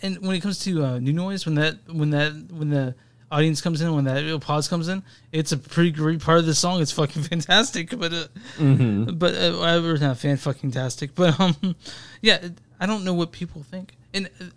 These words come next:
Speaker 1: I think New Noise or even now or y-, y-, songs, I feel like they advocate violence to bring revolution.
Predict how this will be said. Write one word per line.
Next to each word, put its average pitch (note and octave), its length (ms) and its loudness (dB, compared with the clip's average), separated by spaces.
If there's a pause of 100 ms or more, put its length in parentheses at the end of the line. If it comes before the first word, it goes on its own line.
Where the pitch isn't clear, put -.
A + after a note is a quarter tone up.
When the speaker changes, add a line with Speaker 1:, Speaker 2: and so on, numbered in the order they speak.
(120)
Speaker 1:
I F3 100 2
think A#3 220 0
New F3+ 80 0
Noise F3+ 420 0
or C#3+ 320 -4
even D#3+ 240 0
now C3 300 0
or D#3 220 -4
y-, D#3 460 -2
y-, E3+ 60 -12
songs, E3 400 -2 (420)
I E3+ 120 0
feel B3 240 -6
like A#3+ 140 -2
they D#3+ 200 0
advocate D3 560 -2
violence B2 640 -6 (320)
to D#3+ 80 -4
bring C#3+ 240 0
revolution. C3 640 -4